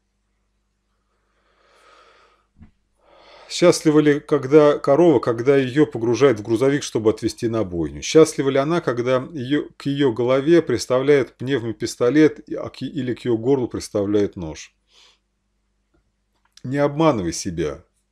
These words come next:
человек. В море, в молоке нет счастья. Нет никакого счастья в яйцах, и нет его в эксплуатации животных. Дело в том, что не имеет никакого значения, насколько счастливо прожило животное свою жизнь,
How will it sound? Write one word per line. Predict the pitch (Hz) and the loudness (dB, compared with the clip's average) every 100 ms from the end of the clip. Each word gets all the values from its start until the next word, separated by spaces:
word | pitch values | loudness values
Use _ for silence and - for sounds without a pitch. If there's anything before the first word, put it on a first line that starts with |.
| _ _ | _ _
человек. | - 95 98 98 90 - | -10 -4 -4 -4 -6 -8
В | 92 | -10
море, | 120 170 165 127 | -2 0 0 -2
в | - | -6
молоке | 123 135 131 165 | -2 -2 0 0
нет | 135 120 120 | 0 -2 -8
счастья. | - 107 85 - - - _ - _ | -4 -4 -4 -6 -16 -16 _ -20 _
Нет | 107 135 170 | -4 0 0
никакого | 135 123 107 143 123 | 0 -2 0 -2 -2
счастья | - 120 113 - | -2 -4 -4 -6
в | 98 | -4
яйцах, | 98 104 85 - 87 - | 0 0 0 -6 -16 -12
и | 113 | -6
нет | 147 170 | -4 -4
его | - 98 92 | -4 -4 -6
в | |
эксплуатации | 85 - 98 90 104 92 - 98 | -10 -10 -8 -6 -6 -8 -10 -12
животных. | 87 92 85 76 82 - _ _ - - _ | -10 -10 -10 -12 -16 -20 _ _ -20 -20 _
Дело | 107 156 165 | 2 4 4
в | |
том, | - 190 | 2 -2
что | 160 - | -2 -6
не | 139 156 | -4 -2
имеет | 175 160 | 0 -2
никакого | 113 135 - 139 | -2 -4 -2 -4
значения, | 107 139 - 190 143 | -4 -4 -4 -4 -4
насколько | 117 131 - 156 147 | -4 -4 -2 0 -2
счастливо | - - 170 - 120 101 | -4 2 2 2 -2 -4
прожило | - 127 123 147 107 | 0 -2 0 0 0
животное | 104 120 156 160 110 | 0 -2 0 -2 -4
свою | - 120 123 | -6 -4 -2
жизнь, | 117 127 90 | -2 -4 -6